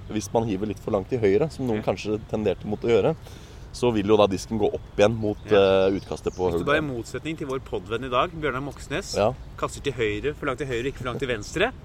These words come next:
Speaker 2: kan det bli problemer.
Speaker 1: Ja. Så jeg hiver da ut, får, eh, et elendig kast som går langt opp til høyre,
Speaker 2: Mm.
Speaker 1: roper four, som han skal.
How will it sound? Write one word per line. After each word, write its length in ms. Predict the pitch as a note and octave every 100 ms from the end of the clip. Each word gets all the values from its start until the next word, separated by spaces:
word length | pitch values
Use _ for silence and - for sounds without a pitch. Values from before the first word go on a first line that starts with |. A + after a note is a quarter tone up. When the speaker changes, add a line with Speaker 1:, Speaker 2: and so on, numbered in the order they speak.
| -
Speaker 2:
kan 180 | - A#2
det 80 | B2+
bli 100 | C3
problemer. 340 | C#3 A2+ F#2+ F2+ -
Speaker 1:
Ja. 160 | E2+ D2 - - - - - -
Så 140 | -
jeg 220 | D#3 D3+ D#3
hiver 180 | A#2
da 160 | C#3 C#3
ut, 140 | - - -
får, 360 | C#3+ B2+ D#3 - -
eh, 1040 | A#2+ C3 B2+ B2+ A#2+ A#2+ A#2 A2+ A2 G#2+ G#2
et 160 | C3+ -
elendig 460 | C3+ C#3 A3 D3+ C3+
kast 300 | B2 - -
som 200 | C3 C3
går 160 | B2+ C3
langt 280 | B2+ D#3+ -
opp 140 | A2+
til 80 | B2+
høyre, 300 | A#2 F#2+ D3
Speaker 2:
Mm. 100 | E3 G#2+ - - C3+
Speaker 1:
roper 360 | C#3+ G2 - C3+
four, 460 | - C3+ E3+ C#4+
som 160 | - D3
han 100 | C#3+
skal. 320 | C#3+ D3 F#3